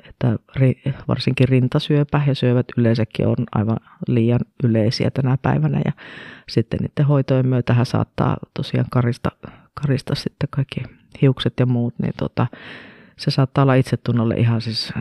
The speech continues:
musertava juttu monelle naiselle, niin sitten on ollut ihana, kun on voinut siinä niinku tilanteessa auttaa, että ollaan tehty niinku kulmakarvat, niinku, että on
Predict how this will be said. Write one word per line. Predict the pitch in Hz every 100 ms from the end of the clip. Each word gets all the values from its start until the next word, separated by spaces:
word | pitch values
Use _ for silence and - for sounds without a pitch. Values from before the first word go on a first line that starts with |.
| 139 -
musertava | 123 113 120 113 - -
juttu | - 123 _ - -
monelle | - 107 127 135
naiselle, | 127 131 - - 143
niin | 135 - - -
sitten | - 135 131
on | 123
ollut | 127 123
ihana, | 135 131 123 -
kun | 123 117 - - - - - _ _
on | 131 123
voinut | 131 127 -
siinä | - 139 123
niinku | 117 104 110
tilanteessa | 117 113 101 - - -
auttaa, | 113 110 - -
että | -
ollaan | - 123 113 120
tehty | 120 - 113
niinku | 107 - -
kulmakarvat, | - 104 98 101 123 110 123 90 -
niinku, | - - - - _ _ _ _ -
että | 110 -
on | 78